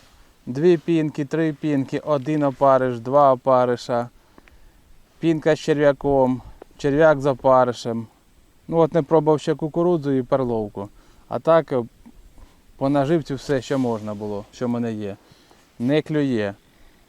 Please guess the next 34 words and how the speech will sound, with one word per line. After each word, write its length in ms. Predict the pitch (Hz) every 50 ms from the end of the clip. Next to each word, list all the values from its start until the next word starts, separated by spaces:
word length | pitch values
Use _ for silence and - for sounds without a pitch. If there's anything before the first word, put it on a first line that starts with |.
| _ _ _ _ _ _ _ _ _
Ну 180 | - 123 135 151
який 220 | 160 143 - 170
ще 160 | 147 - 147 139
варіант? 480 | 131 131 123 120 110 107 107 104 - -
Якщо 380 | 123 131 139 - - - 196 170
перейти 460 | - 170 156 160 151 - 170 175 151
зараз... 540 | 131 143 135 131 127 123 120 120 117 - - - _ _ _ _ _ _ _ _ _ _ _ _ _ _
Туди, 440 | - 147 135 131 139 135 127 117 110 - -
вверх 240 | - 135 151 147 -
по 140 | - 156 135
течії, 420 | - - 131 123 - - 131 127
на 160 | 131 139 147
яму, 460 | 139 123 117 110 110 110 120 131 143 147 _ _ _ _ _ _ - _ _ _
там 180 | - 151 147
сто 180 | - - 165 151
процентів 480 | 147 151 151 - 190 214 185 - 156 131
буде 220 | 135 147 151 147
клювати 540 | - - 131 131 143 156 151 135 151 139 135 - - - _ _ _ - - _ _ _ _ _ _ _ _ -
густіра 720 | - 117 143 160 - - - 160 156 135 113 104 98 104 - -
різного 480 | - 123 131 135 123 127 131 127 143 165
розміру, 360 | 202 226 208 170 170 151 151
але 120 | 143 143
в 60 | 143
основному 420 | 139 135 - - 156 175 180 160 143
буде 220 | 127 143 139 139
лавруха. 580 | 143 143 143 135 123 117 110 104 - - 95 - - - _ _ _ _ _ _
Але 240 | - 123 147 190 196
там 160 | - 185 165
вона 180 | 160 160 160 151
буде 220 | 143 151 147 151
клювати 420 | 139 156 151 151 180 202 190 - 143
одна 260 | 127 131 147 151 143
за 120 | 143 143
одною. 480 | 131 117 113 107 104 107 107 101 98